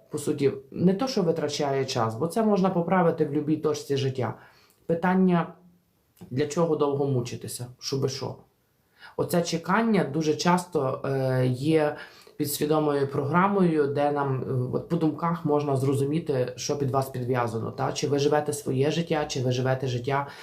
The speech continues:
з позиції, е, енергетичної програми, яка просто тягне енергію.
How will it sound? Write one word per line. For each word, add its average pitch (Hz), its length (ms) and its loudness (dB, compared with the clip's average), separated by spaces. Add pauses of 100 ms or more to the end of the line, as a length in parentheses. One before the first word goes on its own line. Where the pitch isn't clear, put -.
(200)
з - 100 -14
позиції, 139 680 2
е, 123 440 0
енергетичної 135 640 2
програми, 131 500 2
яка 123 160 0
просто 123 340 -4
тягне 120 320 0
енергію. 110 480 -2